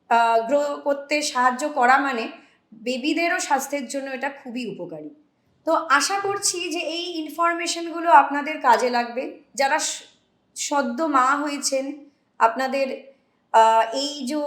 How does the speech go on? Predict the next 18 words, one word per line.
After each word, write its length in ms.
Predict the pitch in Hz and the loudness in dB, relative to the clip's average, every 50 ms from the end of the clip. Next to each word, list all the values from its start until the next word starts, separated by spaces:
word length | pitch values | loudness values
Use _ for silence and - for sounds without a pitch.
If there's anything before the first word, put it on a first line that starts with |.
| 285 277 277 | -4 -4 -2
তথ্যগুলো 600 | 277 247 240 - - - 311 302 294 302 302 302 | -2 -2 -2 -2 -4 -4 -4 -4 -2 -4 -4 -4
দিলাম, 360 | 233 269 277 277 247 226 233 | -4 0 6 8 8 8 8
এগুলো 340 | 247 - 254 240 277 277 294 | 6 -2 -8 -8 -8 -8 -8
নিশ্চয়ই 540 | 262 269 262 - - - - 330 330 311 302 | -8 -4 -2 -2 -2 -2 -2 -2 -2 0 0
আপনাদের 460 | - - 339 339 - 277 285 311 302 | 4 4 4 4 2 -2 -6 -6 -6
নিজেদের 520 | 269 254 262 254 233 294 277 311 311 262 247 | -6 -6 -8 -8 -8 -8 -6 -6 -8 -6 -8
জন্যও 500 | 302 311 294 302 302 320 330 339 311 - | -8 -8 -6 -6 -4 -4 -4 -4 -6 -6
খুব 320 | - 339 285 - - 311 | -8 -8 -8 -10 -10 -10
উপকারী 460 | 294 - 320 311 311 302 311 320 320 | -10 -8 -6 0 2 2 2 2 0
হবে, 340 | 294 311 302 - 370 453 - - _ _ _ _ _ _ - | -4 -6 -6 -6 -8 -10 -10 -14 _ _ _ _ _ _ 2
আর 180 | - 220 220 220 - - | 4 4 4 4 2 -2
এটা 280 | 262 277 269 311 294 285 | -4 0 2 4 4 4
আপনাদের 640 | 294 294 285 285 285 277 302 320 349 415 - - _ - | 4 2 0 -4 -4 -4 -4 -4 -6 -6 -10 -12 _ 2
বাচ্চাদের 640 | 220 220 - - - - 277 269 269 302 262 240 | 2 2 2 2 0 -2 -2 -2 -2 -4 -4 -6
জন্য 480 | 247 294 285 285 285 294 320 466 - - - _ _ - | -8 -8 -8 -6 -6 -6 -6 -6 -8 -12 -18 _ _ -10
খুবই 200 | 302 269 320 302 | -8 -6 -4 -4
উপকারী 440 | 269 240 247 247 240 240 240 254 240 | -4 -2 -2 0 2 2 2 0 -2
হবে। 340 | 220 226 220 262 302 - | -4 -4 -6 -6 -10 -12